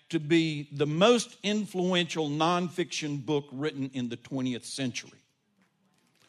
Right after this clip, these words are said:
He won the Nobel P-, Peace Prize. And bec-, uh, while he was still in prison, I think,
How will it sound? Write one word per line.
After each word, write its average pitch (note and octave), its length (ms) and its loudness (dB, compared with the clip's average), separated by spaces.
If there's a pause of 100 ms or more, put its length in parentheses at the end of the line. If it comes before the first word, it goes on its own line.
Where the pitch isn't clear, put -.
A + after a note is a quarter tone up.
(340)
He G#3 160 4
won G3 300 6
the F#3 100 4
Nobel F#3+ 580 8
P-, - 160 -12 (220)
Peace G#3 340 0
Prize. - 760 -4 (360)
And E3 160 0
bec-, F3 100 0 (460)
uh, D3+ 120 6
while F3+ 260 10
he G3 160 4
was E3 180 0
still G3 640 4
in C#3+ 260 -6
prison, E3+ 500 2
I A#2+ 120 -2
think, C#3 440 -4